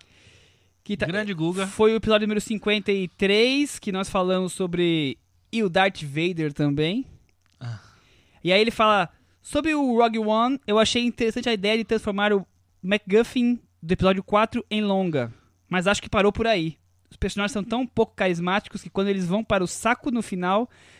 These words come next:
Speaker 1: não me senti triste, muito menos impactado.
Speaker 2: Uhum.
Speaker 1: Esse é o, o comentário dele. Também falou que sobre a lista dos melhores do ano, já assisti Sully e faço questão de incluir este novo excelente filme do Clint Eastwood. Então,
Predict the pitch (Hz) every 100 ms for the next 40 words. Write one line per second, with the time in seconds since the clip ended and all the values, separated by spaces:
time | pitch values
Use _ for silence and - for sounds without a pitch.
0 | _ 185 214 214 208 233 - 180 180 -
1 | - - _ 180 208 202 208 208 196 202
2 | - 160 135 120 120 - _ _ - _
3 | _ 123 123 123 123 135 - - 160 196
4 | 190 185 160 156 - 175 165 170 208 240
5 | 247 240 233 240 - 220 226 220 214 208
6 | 202 208 226 262 226 233 - 220 - 214
7 | 254 311 339 _ _ 202 214 - 220 240
8 | 233 220 214 233 247 208 - 208 226 240
9 | 247 214 226 - - 220 214 226 - 220
10 | 226 - _ 220 202 180 147 131 - _
11 | _ _ _ _ _ 151 180 180